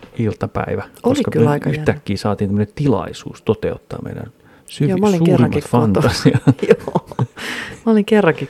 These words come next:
Speaker 2: kotona tälleen pitkän kaavan mukaan.
Speaker 1: Joo,
Speaker 2: Joo.
Speaker 1: pitkän kaavan mukaan. Mä, mä oon tossa yrittänyt lopettaa jo jaksoa, mut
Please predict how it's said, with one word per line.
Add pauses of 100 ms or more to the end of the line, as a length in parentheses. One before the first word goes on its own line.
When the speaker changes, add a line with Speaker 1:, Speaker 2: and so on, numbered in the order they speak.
Speaker 2:
kotona
tälleen
pitkän
kaavan
mukaan. (340)
Speaker 1:
Joo,
Speaker 2:
Joo. (280)
Speaker 1:
pitkän
kaavan
mukaan. (100)
Mä, (120)
mä
oon
tossa
yrittänyt
lopettaa
jo
jaksoa,
mut